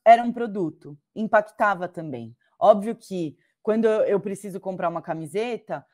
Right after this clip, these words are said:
o ideal é que eu escolha algum, uma camiseta que tenha uma matéria-prima mais responsável, um, uma, um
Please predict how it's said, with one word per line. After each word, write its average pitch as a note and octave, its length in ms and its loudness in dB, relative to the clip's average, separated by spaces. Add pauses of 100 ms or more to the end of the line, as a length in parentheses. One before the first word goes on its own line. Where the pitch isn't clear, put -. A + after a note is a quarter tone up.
(160)
o B3+ 120 0
ideal A3 420 4
é B3+ 80 -4
que D#4 140 -6
eu D4 40 0
escolha B3+ 640 0
algum, F3 800 -4
uma F3 120 -6
camiseta G3 460 -6
que G3+ 140 -18
tenha G3 180 -8
uma F#3 100 -10
matéria-prima D3+ 1040 -8 (160)
mais D3+ 220 -10
responsável, D#3 960 -2
um, D3+ 320 -8
uma, C3+ 400 -10 (380)
um D3+ 200 -8